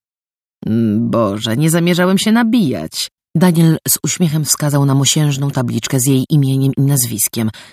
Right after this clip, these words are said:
wypisanymi czarnymi literami. <laughs> "Powinnaś pracować w jednej z wiejskich agencji w Cotswolds albo czymś takim". Dziewczyna zmierzyła go twardym spojrzeniem, po czym odwróciła iPada w kierunku Daniela.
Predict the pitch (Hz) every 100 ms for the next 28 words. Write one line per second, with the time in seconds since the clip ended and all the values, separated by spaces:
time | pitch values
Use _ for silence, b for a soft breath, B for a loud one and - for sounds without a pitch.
0 | B 151 180 180 139 147 165 - 156 135
1 | 113 107 110 143 123 110 104 98 B B
2 | B B B B - 175 B 185 B 185
3 | 180 190 160 160 190 180 185 170 156 165
4 | 170 160 170 147 170 156 139 - 160 -
5 | 165 147 139 - 170 B - - 302 -
6 | 131 131 120 - B B 151 147 - 185
7 | - 220 - 104 104 127 _ _ _ _
8 | - 147 - 185 175 139 151 143 143 110
9 | 101 117 - 143 123 113 113 - 101 123
10 | 202 220 208 B B B - - 240 -
11 | 165 156 151 139 131 117 120 143 165 -
12 | - 120 120 120 113 98 78